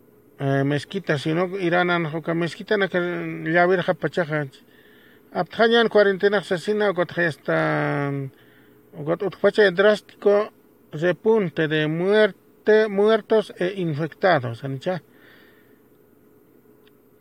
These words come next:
Se cumplan cincuenta días sin fútbol y no hay visos de que la pelota vuelva a rodar. Kamsar aquí va Gilatanaka, Cuyacanaka. Ni pelota ana terija,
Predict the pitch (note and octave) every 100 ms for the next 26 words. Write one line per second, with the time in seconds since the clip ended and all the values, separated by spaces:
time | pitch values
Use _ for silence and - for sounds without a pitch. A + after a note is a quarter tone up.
0 | _ _ _ _ _ _ _ _ _ _
1 | _ - - F#3+ A3+ B3 G#3+ A#3 G#3+ A3
2 | G3+ A3 A#3+ A3+ A3+ A3+ A3 A3 G#3 F3
3 | A3+ A3 A3+ A#3+ F#3+ G3 A3 A3+ F#3+ G#3+
4 | G#3 G#3+ F3+ F3 - F3 E3+ E3+ E3 _
5 | _ F3+ F3 G3 G3+ G#3+ G3+ F3+ G3 G3
6 | G3+ - E3+ D#3 D#3 D#3 C#3+ A2 - -
7 | _ _ _ _ _ _ - _ _ -
8 | F3 D#3+ E3+ D#3+ F3+ F3 F3 C#3+ D#3+ D3+
9 | D#3+ D#3 D#3+ - D#3 - D3 C3+ D3 C3+
10 | A2+ - B2 D3 E3+ D#3 C#3+ D3+ D#3 D3+
11 | E3 D#3 D3 D#3+